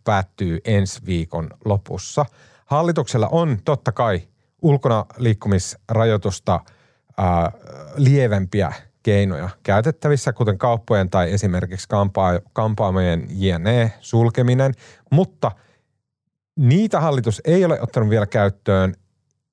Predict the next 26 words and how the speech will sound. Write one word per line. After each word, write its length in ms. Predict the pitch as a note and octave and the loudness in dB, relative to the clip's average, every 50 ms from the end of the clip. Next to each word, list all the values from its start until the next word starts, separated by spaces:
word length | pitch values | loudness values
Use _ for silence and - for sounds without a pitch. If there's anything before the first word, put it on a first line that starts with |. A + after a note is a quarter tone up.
| _ _ _ _ _ _ - | _ _ _ _ _ _ 0
eikä 500 | D#3 D#3 D3+ D3+ C#3 A#2 - A#2+ G2+ F#2 - B2 | 2 2 4 4 2 0 0 -2 -2 -2 -2 0
niistä 360 | B2+ A2+ A2 F#2+ - - G2+ | 2 2 2 2 0 -6 -6
ole 300 | - A2 G2+ G2+ F#2+ F2+ - _ _ _ _ _ _ - | -2 0 2 2 2 0 -2 _ _ _ _ _ _ -2
oikeastaan 680 | B2 A2 G2+ - A2+ F#2 - - - G2 F2+ F2 - - | -2 -2 0 0 -2 -2 -2 -4 -4 -4 -4 -4 -6 -8
edes 440 | - A#2 G#2+ F#2 F#2+ F#2 F#2 - - _ _ _ _ _ | -4 -2 0 0 0 -2 -4 -8 -16 _ _ _ _ _
puhuttu. 500 | B2+ A#2+ G#2+ G#2+ G2+ F#2+ - - G#2 - - - _ _ | 0 2 2 2 0 0 -2 -4 -4 -4 -6 -18 _ _
Miksi 540 | - E3+ A3 - - - - - - - - _ _ _ _ _ _ | 0 0 0 0 -4 -8 -10 -10 -10 -12 -16 _ _ _ _ _ _
ei 220 | A2 G#2 G2+ G2 | 0 2 2 2
ole 200 | D2+ F2 F2+ F2 - _ | 0 -2 -4 -4 -4 _
puhuttu 520 | - F#2 E2+ G2 F#2 - - G#2+ F#2+ - | -6 -4 -4 -4 -6 -4 -6 -6 -6 -4
ja 140 | - B2 A2 | -4 -2 2
mikä 400 | G#2+ A#2+ C#3+ D3 - D#3+ C3 - - | 2 2 2 2 0 -2 -2 -2 -2
niiden 400 | A2 A2+ A2 A2 G#2 G2 F2+ - - | 0 2 2 4 2 0 -2 -4 -4
käyttöönotossa 960 | - A2+ G2+ G2 - - G2 F2+ E2+ C#2+ F2+ F2+ - F2 F2 - - F#2+ E2+ - _ _ _ _ _ _ _ _ | -2 0 0 0 0 -2 -2 -2 -2 -4 -6 -6 -6 -8 -8 -6 -8 -8 -8 -8 _ _ _ _ _ _ _ _
on 220 | G#2 F#2 F2 E2+ - _ _ | -2 -2 -2 -4 -8 _ _
tilanne? 420 | - A2+ G#2+ G#2+ F#2 F2+ F#2+ F#2 - - - - _ | 2 2 2 2 0 0 -2 -4 -6 -8 -18 -18 _
Siitä 380 | - - F3+ F3+ E3+ - - - | -2 2 2 2 2 2 -2 -2
on 180 | - A#2 A2+ G#2 | 0 0 0 0
tänään 440 | - C#3 C#3 C3+ C3 A#2 A2 G#2+ - | 0 0 0 0 2 2 0 0 0
H 100 | - A2 B2+ A#2 G#2+ | 0 0 2 2 0
S 100 | G#2 - | 0 0
Fiihin 300 | - A2 G#2 F#2+ G2 G2 | 0 0 2 2 0 0
kirjoittanut 580 | - G#2 G2 G2+ G2+ - - F#2+ F#2 F2 - - _ _ G#2 | 0 0 0 0 -2 -2 -4 -4 -4 -4 -8 -14 _ _ 0
Mikko 480 | C3+ B2+ A2 - _ - G#2+ - - _ _ _ | 0 0 0 0 _ -6 -6 -6 -6 _ _ _
Puttonen, 760 | - G#2+ G2+ _ _ _ _ - F#2+ F2 E2+ F2 E2+ D2 - - _ _ _ _ _ - | -4 -4 -4 _ _ _ _ -4 -4 -2 -4 -6 -8 -10 -12 -18 _ _ _ _ _ -14
ää, 200 | E2 D#2 D#2 | -12 -12 -12